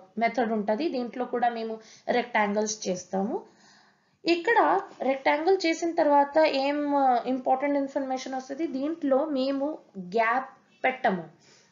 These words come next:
మీరు ఇక్కడ చూస్తున్నారు ఎగ్జాంపుల్‌లో మే-, మా దగ్గర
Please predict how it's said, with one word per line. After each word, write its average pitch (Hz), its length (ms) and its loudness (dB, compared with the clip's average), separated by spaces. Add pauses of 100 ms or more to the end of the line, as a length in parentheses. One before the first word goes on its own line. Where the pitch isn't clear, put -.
(280)
మీరు 262 220 2
ఇక్కడ 262 280 2 (100)
చూస్తున్నారు 277 440 0
ఎగ్జాంపుల్‌లో 220 760 0 (120)
మే-, 233 240 0
మా 226 240 0
దగ్గర 254 480 0